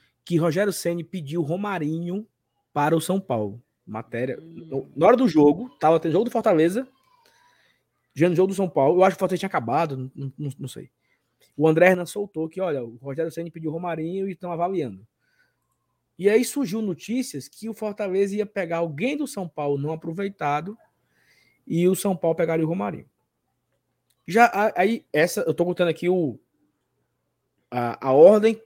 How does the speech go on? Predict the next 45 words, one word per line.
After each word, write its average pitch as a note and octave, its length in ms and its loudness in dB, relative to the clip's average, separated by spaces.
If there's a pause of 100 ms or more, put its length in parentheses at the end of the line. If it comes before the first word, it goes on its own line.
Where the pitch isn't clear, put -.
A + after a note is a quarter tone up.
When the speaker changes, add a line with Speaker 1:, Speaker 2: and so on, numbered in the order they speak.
Speaker 1:
cronológica F3 640 2
dos G3+ 180 -10
fatos, G2+ 360 -14
né? C#3 100 -16 (460)
Já F#3+ 180 0
surgiu G3+ 300 -4
a A#3 40 0
notícia A3+ 420 -6
que A3+ 100 -10
o G#3 60 -2
Rogério F#3+ 360 -4
não A#3 200 -4
vai A3+ 120 -2
mais D#3 180 -6
continuar D#3+ 460 -10
no E3+ 60 -8
São G3+ 160 -6
Paulo, F3 360 -4 (520)
porque E3+ 180 -2
o F3+ 60 4
São F3+ 180 0
Paulo E3+ 220 2
não F#3 120 -2
vai G3 100 2
ter F#3 140 -6
condições D#3 600 -6
financeiras F#3 800 -4
de F3+ 140 -8
montar F#3 360 -4
um F#3+ 100 -4
time F#3+ 300 -6
que F#3+ 120 -10
o - 20 -6
Rogério F3 280 -2
quer. A#2+ 340 -4 (1120)
Então, D3+ 280 -2
assim, C3 300 -4 (500)
o C3+ 140 0
André D#3 220 4
Hernan D#3 220 0
soltou C#3+ 340 0
que D3 60 -8
o D3 40 -2
Rogério B2+ 240 -2
pediu, G3+ 560 -6